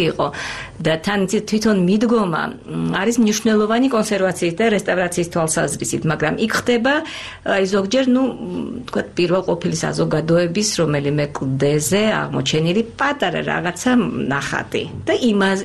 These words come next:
იმის კვლევა, იმის მდგომარეობა და რესტავრაცია ამის თვალ, მაგრამ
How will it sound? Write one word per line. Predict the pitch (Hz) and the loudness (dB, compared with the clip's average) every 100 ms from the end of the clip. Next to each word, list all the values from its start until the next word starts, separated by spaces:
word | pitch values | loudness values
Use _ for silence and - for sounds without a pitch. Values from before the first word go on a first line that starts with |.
| 214 | 0
იმის | 233 320 320 | 2 2 0
კვლევა, | 190 165 165 160 151 | 0 2 2 2 0
იმის | 147 165 175 | 0 -2 -2
მდგომარეობა | 202 170 160 165 165 165 175 208 | 0 2 2 4 4 4 4 2
და | 262 | 2
რესტავრაცია | 196 - 175 185 190 269 - | 0 0 -2 0 0 -2 0
ამის | 220 202 170 | 0 2 0
თვალ, | 156 123 | -2 0
მაგრამ | 135 131 | 0 -2